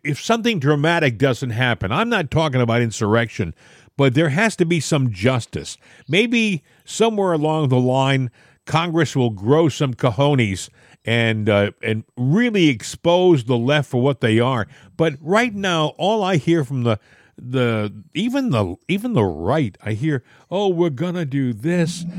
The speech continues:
and we're gonna have this guy come and speak before us." And enough of the nonsense. How about some action? How about some definitive action? Do something.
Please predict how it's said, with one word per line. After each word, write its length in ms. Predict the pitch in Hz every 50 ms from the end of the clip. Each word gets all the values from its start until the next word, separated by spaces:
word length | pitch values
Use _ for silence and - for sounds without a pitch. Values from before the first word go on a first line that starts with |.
| - - -
and 140 | 143 143 151
we're 80 | 160
gonna 200 | 160 175 170 160
have 320 | 139 147 156 151 143 113 104
this 220 | 170 190 - -
guy 280 | - 190 175 170 170 139
come 320 | - - 165 170 170 156
and 100 | 147 135
speak 380 | - - - - 170 156 - -
before 560 | 170 160 139 - - 170 170 160 160 160 160
us." 140 | 151 - - _ - - - _ -
And 220 | 139 139 139 127 - _ _ _ _ _ _ _ _ _ _
enough 540 | - 196 214 214 214 240 269 277 247 - 220
of 140 | 202 170 143
the 120 | 185 175
nonsense. 1120 | 165 160 160 165 208 247 269 277 285 240 151 - - - 139 101 76 71 - - - - - _ _ _ _ _ _ _ -
How 220 | - 175 226 262
about 400 | 269 240 160 170 165 185 190 139
some 400 | - - - 160 156 147 151 147 180 - _ _ _ _ _ -
action? 840 | 175 208 220 208 - - - - - 147 123 101 95 87 78 71 - _ _ - _ _
How 260 | - - 180 220 233
about 340 | 202 147 143 165 160 156 -
some 320 | - - 170 156 147 131 113
definitive 720 | 151 147 - - - - 220 247 254 254 247 277 269 214 202
action? 500 | 196 185 165 - - 120 98 92 85 - _
Do 260 | - 285 302 311 294
something. 640 | 190 - - - 190 151 120 101 - 120 92 69 -